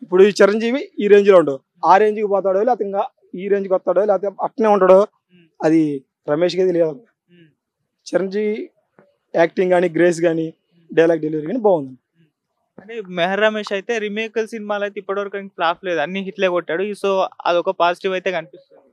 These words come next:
Speaker 1: అవునండి, అది నిజమన్న. Maybe కావచ్చు,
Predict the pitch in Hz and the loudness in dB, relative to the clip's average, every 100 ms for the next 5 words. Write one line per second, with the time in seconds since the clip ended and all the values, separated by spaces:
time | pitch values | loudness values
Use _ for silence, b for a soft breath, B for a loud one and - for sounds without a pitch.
0 | - - 156 160 151 139 143 151 147 143 | -20 -2 2 2 0 -4 -4 -4 -6 -8
1 | 135 135 _ _ 147 _ _ _ _ 160 | -12 -16 _ _ _ _ _ _ _ -2
2 | 165 196 170 180 180 | 0 2 6 4 4